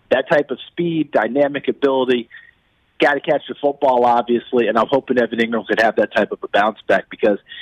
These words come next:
he's a heck of a talent, too. Pitts is the next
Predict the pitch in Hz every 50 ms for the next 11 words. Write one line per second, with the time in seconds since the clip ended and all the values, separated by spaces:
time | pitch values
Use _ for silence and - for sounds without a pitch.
0 | - - - - 151 165 151 123 127 120 - - - - - 127 117 110 107 95
1 | - _ - 139 113 98 - - - 175 160 - - 131 - 120 117 123 127 127
2 | 120 -